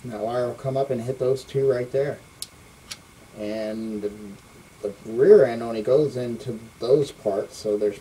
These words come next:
yeah, there's plenty of cavity in there. That's great. So, good to G O.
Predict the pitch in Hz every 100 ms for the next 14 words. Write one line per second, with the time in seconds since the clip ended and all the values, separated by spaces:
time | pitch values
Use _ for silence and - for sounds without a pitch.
0 | - 143 107 92 101 104 - 143 110 95
1 | - 98 110 101 85 76 71 - - -
2 | - - - - - - - 95 92 185
3 | - - - - - - - - - -
4 | - - - - - - - - - -
5 | - - - - - - - - - -
6 | - 156 160 151 156 156 143 170 123